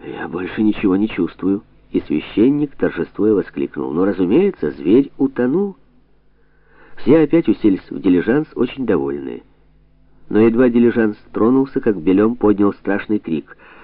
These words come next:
Зверь очнулся и рассвирепел. Белём утверждал даже, что зверь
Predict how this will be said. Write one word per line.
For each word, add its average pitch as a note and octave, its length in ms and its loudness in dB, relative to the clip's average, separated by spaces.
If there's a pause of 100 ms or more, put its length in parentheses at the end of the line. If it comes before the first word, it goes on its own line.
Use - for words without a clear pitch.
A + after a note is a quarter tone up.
Зверь F#2+ 420 2
очнулся B2+ 640 0
и C3 200 -2
рассвирепел. A2 840 -2 (720)
Белём C3 480 4
утверждал D3 580 4
даже, C3+ 280 2
что A2+ 200 -2
зверь A2 280 0